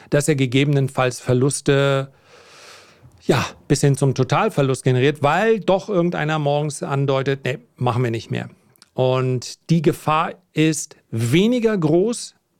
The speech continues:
dadurch, dass Bitcoin, wie ist es oben schön formuliert, im Mainstream ankommt. Und sie wird sinken,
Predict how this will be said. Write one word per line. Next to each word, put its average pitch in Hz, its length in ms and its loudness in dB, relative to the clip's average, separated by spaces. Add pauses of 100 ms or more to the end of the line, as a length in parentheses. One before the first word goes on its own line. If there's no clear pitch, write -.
(220)
dadurch, 127 420 0
dass 117 180 -2
Bitcoin, 135 520 0
wie 131 100 -8
ist 135 120 -6
es 127 140 -2
oben 123 280 0
schön 131 460 0
formuliert, 123 540 0
im 131 280 0
Mainstream 143 680 0
ankommt. 165 580 0 (640)
Und 135 160 4
sie 135 160 2
wird 170 180 2
sinken, 196 680 0